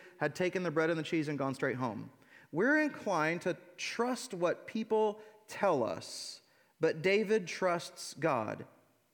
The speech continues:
Saul was afraid. Israel was afraid. David's older brothers were afraid, and they told him to go home.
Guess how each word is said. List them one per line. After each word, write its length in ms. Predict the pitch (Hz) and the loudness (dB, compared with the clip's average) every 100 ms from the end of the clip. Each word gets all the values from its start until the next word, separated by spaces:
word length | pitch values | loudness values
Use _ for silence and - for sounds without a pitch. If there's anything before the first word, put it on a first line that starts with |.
| _ _ _ | _ _ _
Saul 300 | - 190 190 | 0 6 6
was 140 | 196 151 | 6 2
afraid. 400 | 135 131 113 110 | 0 2 0 0
Israel 580 | 190 233 185 190 175 160 | 2 4 4 4 4 6
was 200 | 156 139 | 4 2
afraid. 520 | 147 - 151 120 110 - - - | 0 2 4 4 0 -8 -18 -2
David's 400 | 156 196 214 190 | 4 4 4 4
older 240 | 208 208 | 4 4
brothers 460 | 185 190 254 208 160 | 4 4 6 4 4
were 60 | 156 | 2
afraid, 160 | 160 | 2
and 80 | 175 | 2
they 40 | |
told 320 | 175 240 285 208 | 2 2 2 2
him 120 | 196 | 0
to 80 | 190 | 2
go 260 | 165 190 | 4 4
home. 400 | 214 262 151 - | 2 0 0 -4